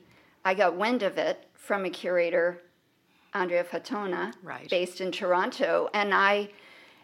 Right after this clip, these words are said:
Speaker 1: got myself invited because I wanted to find out what is going on, and I think this initiative is huge.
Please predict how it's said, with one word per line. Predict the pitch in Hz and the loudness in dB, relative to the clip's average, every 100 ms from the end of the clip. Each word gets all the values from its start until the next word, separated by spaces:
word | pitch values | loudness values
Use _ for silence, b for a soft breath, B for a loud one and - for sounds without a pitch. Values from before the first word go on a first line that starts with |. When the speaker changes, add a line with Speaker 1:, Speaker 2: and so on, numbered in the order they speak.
| B | B
Speaker 1:
got | 233 247 | 2 4
myself | 240 226 240 220 | 4 4 8 8
invited | 214 196 190 254 294 170 180 - | 6 2 6 6 6 4 0 -2
because | 254 294 254 254 | 2 6 6 6
I | 240 | 2
wanted | 226 247 277 233 | 4 4 4 0
to | 226 | -6
find | 226 226 220 | 0 0 6
out | 196 - | 6 4
what | 202 214 | 4 4
is | 220 214 | 4 -2
going | 208 202 185 | 0 0 0
on, | 147 214 285 180 | 0 2 2 0
and | 175 156 - | 0 -2 0
I | 180 190 | 2 2
think | 202 196 - | -2 -10 -4
this | 180 170 - - _ - | -4 -4 -14 -20 _ -8
initiative | 185 196 269 220 165 160 - | -2 -2 -2 -2 -2 -2 -6
is | - 175 - - _ _ | -4 -4 -6 -16 _ _
huge. | - 320 311 - - | -8 -4 -2 -4 -8